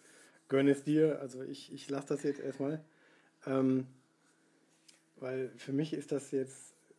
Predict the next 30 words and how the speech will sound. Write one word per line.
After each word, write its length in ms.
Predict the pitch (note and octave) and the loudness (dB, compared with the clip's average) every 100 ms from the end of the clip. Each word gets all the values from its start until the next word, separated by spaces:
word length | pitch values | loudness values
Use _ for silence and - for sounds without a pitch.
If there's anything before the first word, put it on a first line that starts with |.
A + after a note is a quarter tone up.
| _ | _
alles, 280 | C#3 D3+ - | -6 -6 -4
was 160 | C3+ D3 | -4 0
so, 440 | C#3 C#3 C#3 G#2+ G#2+ - - B2 - | 2 2 2 -4 -12 -18 -18 -16 -12
also 360 | B2 C3 B2 | -10 -8 -8
so 100 | A#2+ | -8
richtig 340 | B2 D3+ C#3 - | -8 -6 -6 -2
hochprozentig 680 | F3 - C3+ C#3+ C#3 C#3 D3 | -2 0 0 2 0 0 0
wird, 200 | C3+ C#3 | 0 0
ist 240 | C#3+ - C3+ | -8 -12 -12
einfach 240 | B2 A#2 | -14 -16
zu 160 | - A#2+ | -20 -20
viel. 220 | - A2 _ - - - - - - - - - _ _ | -18 -20 _ -20 -20 -20 -20 -20 -20 -20 -20 -20 _ _
Aber 220 | C#3 C#3 | 2 4
sag 180 | C3 D#3 | 6 4
mir 60 | D#3+ | 4
doch 100 | D3+ | 4
mal 140 | D3 | 4
den 140 | C#3 C#3+ | 2 0
Unterschied 340 | D3 C#3+ C3 | -4 -4 -4
zwischen 240 | C3 - A#2+ | -4 -6 -4
braunem 500 | A#2+ C3+ D3 C#3+ C#3+ | -2 0 2 0 -2
und 360 | C3 B2+ - | -8 -8 -6
weißem 300 | B2+ C#3 C#3+ | -4 -2 -2
Rum 240 | B2 C3+ C#3 | 0 0 -2
für 140 | C3+ | -4
diejenigen, 400 | B2 C3+ C3 B2 | -4 0 0 0
die 100 | A#2+ | -2
ihn 80 | A2 | -6
nicht 180 | B2+ - | -10 -12
kennen. 200 | G#2 | -20